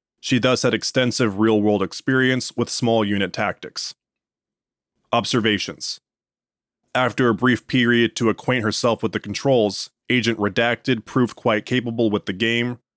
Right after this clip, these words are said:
reaching the end of Act one in one session of four hours and nineteen minutes. Upon saving and restarting,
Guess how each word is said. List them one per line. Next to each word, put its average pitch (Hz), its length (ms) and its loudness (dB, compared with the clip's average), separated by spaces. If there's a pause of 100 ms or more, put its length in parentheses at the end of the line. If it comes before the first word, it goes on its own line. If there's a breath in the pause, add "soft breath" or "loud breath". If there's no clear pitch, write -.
(240)
reaching 151 320 4
the 143 160 4
end 113 160 2
of 98 100 -2
Act 101 280 -2
one 110 320 2
in 98 200 -4
one 95 160 0
session 120 580 0
of - 80 -6
four 127 340 2
hours 107 380 2
and 104 180 -2
nineteen 101 400 -4
minutes. - 480 -4 (920)
Upon 127 320 2
saving 117 420 2
and 101 100 0
restarting, 131 680 0